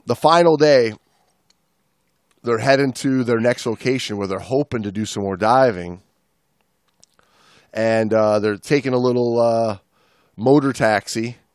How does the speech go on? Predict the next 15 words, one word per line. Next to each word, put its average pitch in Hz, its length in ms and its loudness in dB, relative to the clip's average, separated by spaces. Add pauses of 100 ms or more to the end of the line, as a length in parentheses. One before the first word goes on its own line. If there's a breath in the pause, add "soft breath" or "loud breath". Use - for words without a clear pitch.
(540)
over 120 320 0
to 120 120 -8
the 110 120 -6
dive 120 340 0
site, 107 280 -6
which 101 120 -10
she - 160 -12
feels 127 420 -4
like 110 140 -4
a, 107 220 0
a 98 120 -4
wetness 104 920 -4 (680)
in 117 120 -2
her 110 240 0
ear. 156 560 -2